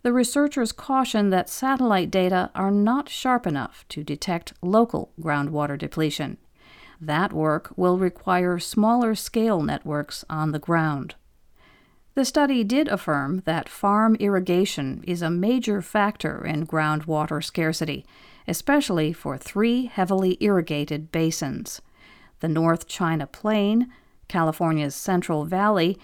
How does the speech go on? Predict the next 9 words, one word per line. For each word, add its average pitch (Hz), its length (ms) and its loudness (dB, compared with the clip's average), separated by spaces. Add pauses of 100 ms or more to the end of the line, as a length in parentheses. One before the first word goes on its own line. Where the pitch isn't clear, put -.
(220)
and 226 240 4
India's 247 500 4
Ganges 208 580 4
Plain 143 500 -6 (180)
all 214 440 4
showed 147 400 -2
long-term 165 800 2
groundwater 147 720 -2
declines. 156 800 -2